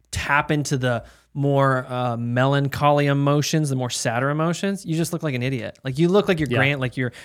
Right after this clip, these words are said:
Speaker 1: you're soapboxing. When
Speaker 2: Yep.
Speaker 1: suddenly you're like, "You should feel sad for this." You're like,
Speaker 2: Yep.
Speaker 1: "Boo!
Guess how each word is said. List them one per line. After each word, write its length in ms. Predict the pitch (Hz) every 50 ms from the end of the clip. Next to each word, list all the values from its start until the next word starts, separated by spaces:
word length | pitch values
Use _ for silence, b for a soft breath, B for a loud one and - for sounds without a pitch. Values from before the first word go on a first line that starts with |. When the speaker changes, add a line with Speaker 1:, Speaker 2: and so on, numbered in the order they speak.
| B B
Speaker 1:
you're 100 | - 131
soapboxing. 880 | 123 - - - 156 147 147 151 139 135 120 113 110 - - 123 104 107
When 80 | 131 139
Speaker 2:
Yep. 120 | 131 131
Speaker 1:
suddenly 320 | - 165 156 143 139 143 139
you're 120 | 135 139
like, 160 | 135 131 131
"You 60 | - 233
should 180 | - - 170
feel 220 | - - 233 226 185
sad 480 | - - - 233 214 196 175 151 151
for 80 | 170 170
this." 320 | 165 165 147 131 - -
You're 60 | 156
like, 140 | 151 156 147
Speaker 2:
Yep. 80 | - -
Speaker 1:
"Boo! 760 | 285 294 294 302 302 302 302 302 302 294 285 277 247 196 B